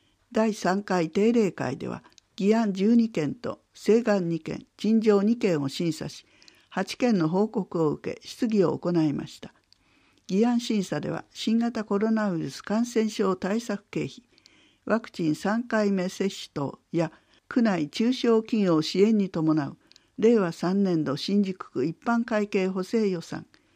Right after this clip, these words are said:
第八、第九号など六件の補正予算について、その他条例改正四件、契約二件について審査を行い、可決しました。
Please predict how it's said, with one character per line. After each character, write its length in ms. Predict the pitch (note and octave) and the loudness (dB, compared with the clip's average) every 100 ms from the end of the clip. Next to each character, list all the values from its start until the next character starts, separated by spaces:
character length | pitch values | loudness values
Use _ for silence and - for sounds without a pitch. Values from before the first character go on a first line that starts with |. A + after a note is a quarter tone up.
| _ | _
第 220 | - G#3 F#3 | -2 -2 -2
八、 340 | D3+ - - | -6 -8 -8
第 300 | G#3 G#3+ G3+ | -2 -2 -2
九 300 | - F#3 G3 | -2 2 2
号 280 | - C#3 - - | 2 -4 -6 -2
な 180 | D#3+ | -2
ど 160 | D#3 - | -2 -6
六 260 | - B3 - | -2 -2 -2
件 220 | G3 E3 | -2 0
の 120 | D#3 | -2
補 100 | D#3+ | -4
正 240 | - A#3+ A#3+ | -2 0 2
予 140 | A#3 | 0
算 260 | A3 E3 C#3+ | -2 -4 -4
に 60 | |
つ 180 | - E3 | -6 -10
い 80 | D3+ | -10
て、 160 | D3+ - _ _ _ | -12 -18 _ _ _
そ 180 | - F3+ | -4 -4
の 100 | F#3+ | -4
他 240 | - - D#3+ | -6 -10 0
条 260 | F#3+ A#3+ | 2 4
例 200 | A#3+ A3+ | 4 0
改 260 | A3 G#3 G#3+ | 0 -4 -4
正 280 | - F3+ E3+ | -2 -2 0
四 200 | E3+ D#3 | -2 -4
件、 280 | - D#3+ - _ _ _ - | -12 -14 -16 _ _ _ -2
契 200 | G#3+ A#3 | 2 4
約 260 | A#3 A3 | 2 -2
二 140 | G#3+ A#3+ | -2 0
件 200 | G3 D#3+ | -2 -2
に 120 | D#3 | -4
つ 160 | D#3+ | -4
い 80 | D#3 | -4
て 200 | - - | -4 -10
審 240 | - A#3+ A3+ | -2 0 0
査 220 | - D3+ | -2 -4
を 100 | E3 | -4
行 140 | F3 | -4
い、 220 | D#3+ E3 - | -2 -4 -6
可 180 | E3+ | -8
決 240 | D#3+ A3+ - | -6 -6 -8
し 140 | - | -10
ま 140 | C3+ C3+ | -10 -10
し 140 | - | -16
た。 120 | - | -20